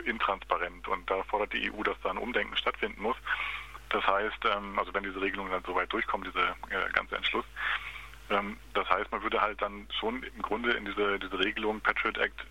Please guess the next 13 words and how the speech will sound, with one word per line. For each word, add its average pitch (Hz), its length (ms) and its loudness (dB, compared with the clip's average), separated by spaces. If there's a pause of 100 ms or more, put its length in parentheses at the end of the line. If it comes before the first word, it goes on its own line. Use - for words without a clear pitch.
(340)
eingreifen, 107 600 0
die 107 80 -6
man 104 140 0
sich 95 100 2
halt 95 100 2
dann 98 80 -6
abschwächt. - 540 0 (640)
Äh, 98 100 4
man 104 260 -2
ist 127 140 0
auch 110 140 2
sehr, 107 160 4 (160)
sehr 104 180 2